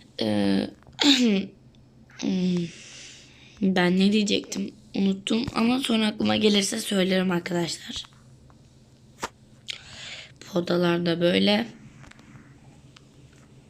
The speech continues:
Bence iki üç banyo.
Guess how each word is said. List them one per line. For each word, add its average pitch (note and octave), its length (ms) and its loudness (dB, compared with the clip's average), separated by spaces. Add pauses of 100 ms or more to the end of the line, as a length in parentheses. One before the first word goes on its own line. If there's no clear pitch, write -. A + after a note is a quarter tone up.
(1600)
Bence G#3+ 520 2
iki G#3+ 400 0
üç G#3 220 -4
banyo. G3 460 4